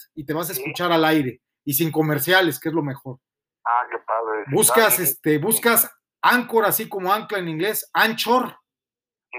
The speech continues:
Speaker 2: sí, sí, sí.
Speaker 1: anchor punto F M, y va a aparecer ahí, buscas Doctor V, D R punto B E E, Doctor V, y te va a salir Doctor V, Armando Soluciones, podcast.
Speaker 2: No,
Speaker 1: Y
Speaker 2: muy bien, ¿eh?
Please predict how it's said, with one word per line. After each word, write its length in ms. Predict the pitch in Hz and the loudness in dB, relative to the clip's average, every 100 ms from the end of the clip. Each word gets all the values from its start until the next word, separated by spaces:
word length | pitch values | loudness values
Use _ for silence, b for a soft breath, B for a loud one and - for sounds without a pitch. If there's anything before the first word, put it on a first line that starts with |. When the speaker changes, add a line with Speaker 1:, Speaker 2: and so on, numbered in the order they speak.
| 120 | -12
Speaker 2:
sí, 60 | 127 | -14
sí, 60 | 117 | -12
sí. 60 | 120 | -2
Speaker 1:
anchor 600 | 180 226 - 208 202 - - | 0 0 -2 -2 -2 -8 -4
punto 580 | 202 233 233 226 220 - | 2 2 4 4 2 0
F 400 | 220 - 185 180 | 0 2 4 4
M, 300 | 165 135 117 _ _ _ _ - | 2 -2 -8 _ _ _ _ -12
y 120 | 135 | -2
va 100 | 139 | 2
a 40 | 160 | 2
aparecer 480 | 175 170 156 175 175 | 4 2 4 4 6
ahí, 400 | 175 208 226 - | 4 4 0 -4
buscas 560 | 151 160 - 196 - b b b | -4 -2 2 2 2 b b b
Doctor 480 | - 160 - 196 196 | 2 2 2 2 2
V, 220 | 175 214 247 | 2 0 2
D 140 | 185 202 | 4 6
R 180 | 214 208 | 6 4
punto 480 | - 190 196 190 170 | 0 -6 -4 -2 0
B 320 | 175 202 214 _ _ | 0 0 -2 _ _
E 160 | 185 214 | -8 -4
E, 200 | 202 233 | -2 -2
Doctor 360 | 190 180 - 175 | -2 -6 -6 -6
V, 340 | 202 233 - _ _ - | -4 -6 -6 _ _ -16
y 40 | 135 | -2
te 80 | 160 | 2
va 80 | 180 | 2
a 40 | |
salir 360 | 185 175 180 165 | 2 4 4 6
Doctor 360 | 214 - 208 | 2 2 -2
V, 200 | 196 214 | 2 4
Armando 340 | 208 180 196 196 | 4 4 -2 -4
Soluciones, 880 | 175 160 147 185 196 190 - - _ | -2 -4 -2 -2 -2 -4 -8 -10 _
podcast. 720 | - 180 - - 123 - - _ _ _ _ - | 0 0 0 -12 -12 -12 -14 _ _ _ _ -2
Speaker 2:
No, 240 | 131 143 139 113 113 - | 2 4 2 2 0 -4
Speaker 1:
Y 60 | 120 | -8
Speaker 2:
muy 220 | 120 117 | -8 -4
bien, 200 | 117 127 | -4 -4
¿eh? 160 | 127 | -6